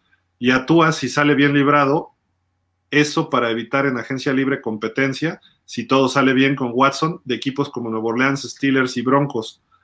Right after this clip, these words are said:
Y lo demás, condicional, si juega Watson, si juega Watson,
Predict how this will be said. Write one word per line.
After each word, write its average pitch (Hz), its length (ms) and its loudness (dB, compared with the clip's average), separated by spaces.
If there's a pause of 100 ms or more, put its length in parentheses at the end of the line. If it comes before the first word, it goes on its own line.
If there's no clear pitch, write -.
(180)
Y 127 80 2
lo 123 140 6
demás, 143 340 4
condicional, 131 580 0
si 135 100 -4
juega 139 260 0
Watson, 143 420 -2
si 113 240 -8
juega 147 320 2
Watson, 160 500 0